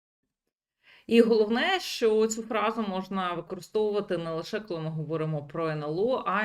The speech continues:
і про росіян, а в тому числі. Мені здається, що оті розломи, на які злазяться, енергетичні, це розломи, які ми маємо подолати для того, щоб ті злочини, які вчиняють росіяни на наших землях,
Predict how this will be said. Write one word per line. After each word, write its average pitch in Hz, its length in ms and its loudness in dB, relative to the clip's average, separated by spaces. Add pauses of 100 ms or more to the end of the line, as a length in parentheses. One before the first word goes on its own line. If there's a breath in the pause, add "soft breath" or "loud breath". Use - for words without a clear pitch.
і 190 160 -2
про 180 560 -2
росіян, 180 760 -4
а 180 80 -4
в 165 80 -12
тому 165 240 -8
числі. 151 460 -8
Мені 170 220 -6
здається, 190 520 -2
що 175 420 -2
оті 180 480 0
розломи, 170 720 -2
на 147 140 -6
які 160 500 -4
злазяться, 160 840 -4
енергетичні, 165 1000 -4 (280 loud breath)
це 156 500 0
розломи, 175 800 -2
які 160 300 -4
ми 170 120 -6
маємо 156 380 -4
подолати 165 540 -4
для 165 140 -4
того, 175 260 -8
щоб 170 280 -6 (280 loud breath)
ті 208 120 -4
злочини, 175 520 -4
які 143 200 -10
вчиняють 160 600 -4
росіяни 156 440 -4
на 147 80 -8
наших 151 340 -10
землях, 196 360 -4